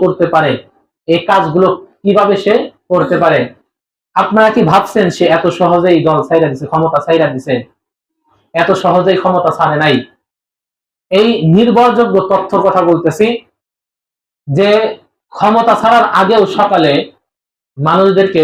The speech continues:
তার সেনাবাহিনীর কর্মকর্তাদেরকে ডাকছে, ডাইকা বলতেছে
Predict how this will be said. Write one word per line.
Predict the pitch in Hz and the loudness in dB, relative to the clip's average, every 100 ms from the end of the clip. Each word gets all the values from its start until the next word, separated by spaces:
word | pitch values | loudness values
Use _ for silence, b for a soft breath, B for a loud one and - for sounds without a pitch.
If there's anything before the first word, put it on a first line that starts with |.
| 156 | 2
তার | 165 160 | 0 0
সেনাবাহিনীর | - 196 185 160 165 160 - | -2 0 2 2 2 2 2
কর্মকর্তাদেরকে | 185 165 165 147 156 156 | 0 0 -2 0 0 0
ডাকছে, | 147 143 - 151 127 - _ _ _ _ - _ 123 | 0 -2 -4 -2 -2 -4 _ _ _ _ -20 _ -4
ডাইকা | 175 208 220 | 0 2 0
বলতেছে | 185 202 196 - 220 | 0 0 -2 -2 2